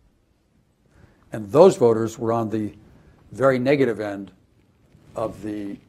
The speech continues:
China, uh, issue. And therefore, we, the Democrats, cannot afford to let the Republicans get to the right of us on China. Therefore, both the Republicans and the Democrats are kind of fighting it out.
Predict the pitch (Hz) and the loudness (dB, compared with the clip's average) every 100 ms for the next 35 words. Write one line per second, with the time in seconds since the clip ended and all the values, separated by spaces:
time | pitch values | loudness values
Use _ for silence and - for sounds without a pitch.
0 | _ - 123 117 110 107 101 - _ _ | _ -10 -8 -6 -6 -8 -10 -14 _ _
1 | - - - - - - - 92 - _ | -20 -20 -20 -20 -20 -20 -18 -20 -20 _
2 | - 110 104 - - 143 - 107 - _ | -10 -8 -8 -10 -6 -6 -4 -10 -12 _
3 | _ _ _ _ _ _ 120 110 139 147 | _ _ _ _ _ _ -12 0 2 2
4 | - 117 117 - - 143 143 127 131 117 | 0 0 -2 -6 0 2 4 2 0 -2
5 | 117 - 110 113 131 123 123 113 110 110 | -4 -6 -8 -2 -2 0 0 0 -2 -4
6 | 107 92 147 156 117 107 101 - _ _ | -8 -4 -2 -2 -6 -10 -12 -18 _ _
7 | _ 123 - 110 107 123 143 131 110 - | _ -8 -6 -6 0 4 6 4 0 -12
8 | - 117 104 113 92 120 - _ _ - | -10 -10 -8 -8 -8 -10 -12 _ _ -20
9 | - - - _ - 127 120 120 98 135 | -20 -20 -20 _ -2 -2 2 0 2 4
10 | 156 - - _ 120 127 123 120 117 123 | 4 4 -12 _ -8 -4 -4 -6 -6 -6
11 | 127 117 104 117 120 104 131 127 120 113 | -4 -8 -10 -10 -10 -4 -2 -2 -4 -6
12 | 110 | -8